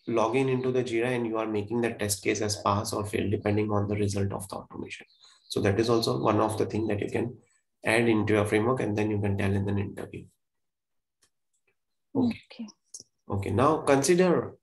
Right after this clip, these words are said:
Speaker 1: an application. Let's say if it's a Gmail based application, okay, you have login page, you will log in into the Gmail using username, password, and then you will be
Speaker 2: Mm-hmm.
Speaker 1: having the inbox, Gmail inbox, where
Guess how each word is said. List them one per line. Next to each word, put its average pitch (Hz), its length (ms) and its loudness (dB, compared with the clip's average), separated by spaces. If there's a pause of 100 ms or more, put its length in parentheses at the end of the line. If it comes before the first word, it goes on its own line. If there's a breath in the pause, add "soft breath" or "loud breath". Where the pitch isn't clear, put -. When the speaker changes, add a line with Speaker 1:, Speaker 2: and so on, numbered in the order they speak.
Speaker 1:
an 110 160 0
application. 104 580 2
Let's 120 180 4
say 135 140 6
if 120 160 0
it's 123 160 0
a 127 60 4
Gmail 117 480 0
based 101 240 2
application, - 560 -12 (200)
okay, 104 320 -4 (280 loud breath)
you 110 180 6
have 110 400 2 (100)
login 110 480 4
page, 110 380 0 (260)
you 113 120 0
will 107 100 2
log 110 260 4
in 120 120 4
into 107 680 0
the 107 80 -2
Gmail 104 400 2
using 104 340 0
username, 107 600 0
password, 101 500 -4 (760 loud breath)
and 127 200 6
then 151 140 6
you 147 80 6
will 135 180 6
be 139 180 4
Speaker 2:
Mm-hmm. 135 200 -2
Speaker 1:
having 117 320 4
the 160 240 0 (480)
inbox, 107 540 0 (200)
Gmail 113 360 4
inbox, 101 300 0
where 110 280 0